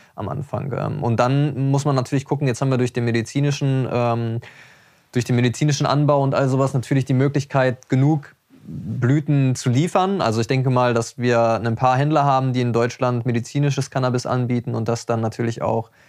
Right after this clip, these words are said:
als Genusscannabis verkaufen würden. Und dementsprechend haben wir vielleicht nicht so die Probleme, wie Kanada es damals hatte mit den Lieferengpässen, dass die halt innerhalb von zwei Tagen ausverkauft waren und dann erstmal auf die nächste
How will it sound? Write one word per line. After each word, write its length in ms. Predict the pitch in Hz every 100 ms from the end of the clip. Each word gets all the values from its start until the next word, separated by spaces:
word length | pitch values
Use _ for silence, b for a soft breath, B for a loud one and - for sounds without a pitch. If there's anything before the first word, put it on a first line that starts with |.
| b b
als 240 | 113 113
Genusscannabis 640 | - 135 143 147 139 131 127
verkaufen 560 | 165 143 160 165 135
würden. 260 | 135 135 131
Und 140 | 120
dementsprechend 640 | 120 120 - - 120 123 117
haben 100 | 123
wir 80 | 120
vielleicht 760 | - 120 123 143 165 160 -
nicht 200 | 135 143
so 80 | 143
die 100 | 131
Probleme, 400 | 139 123 127 123
wie 80 | 110
Kanada 460 | 143 151 151 147
es 100 | 143
damals 380 | 139 139 139 139
hatte 200 | 143 143
mit 140 | 127
den 100 | 117
Lieferengpässen, 680 | 117 143 151 147 143 139 147
dass 160 | 123 117
die 160 | - 120
halt 200 | 113 -
innerhalb 380 | 123 123 123
von 220 | - 117 117
zwei 220 | - 120
Tagen 260 | - 127
ausverkauft 580 | 123 139 143 135 135 135
waren 220 | 135 131
und 140 | 131 120
dann 260 | 120 120 -
erstmal 240 | 113 -
auf 60 | 113
die 80 | 127
nächste 440 | 123 123 127 120